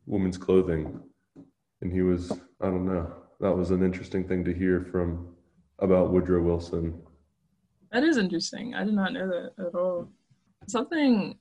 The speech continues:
Speaker 2: I think is funny is when you look at, like, the manly men and the frilly girly men who are the downfall of our society or whatever, and then you look at who women are, like, actually attracted to.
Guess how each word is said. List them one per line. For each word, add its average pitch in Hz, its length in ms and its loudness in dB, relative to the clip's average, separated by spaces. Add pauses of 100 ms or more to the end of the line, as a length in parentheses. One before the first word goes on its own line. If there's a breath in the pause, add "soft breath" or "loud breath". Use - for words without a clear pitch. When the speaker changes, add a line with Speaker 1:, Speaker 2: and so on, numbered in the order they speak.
(100)
Speaker 2:
I 185 100 4
think 214 240 4
is 170 140 2
funny 160 460 -4
is 165 500 0
when 170 880 -2 (340)
you 208 200 6
look 180 240 4
at, 208 320 4
like, 160 320 -2 (420)
the 190 180 4
manly 170 460 4
men 151 560 -4
and 165 340 0
the 160 280 -2 (180)
frilly 254 240 8
girly 233 380 6
men 170 240 4
who 180 120 2
are 180 120 0
the 185 80 2
downfall 196 480 4
of 185 80 4
our 185 140 2
society 175 580 2
or 160 180 -2
whatever, 165 640 0 (380)
and 190 100 4
then 262 80 10
you 381 120 4
look 247 160 8
at 202 140 4
who 208 280 6
women 202 320 8
are, 202 100 4
like, 156 220 0
actually 160 340 2
attracted 160 480 0
to. 151 320 -8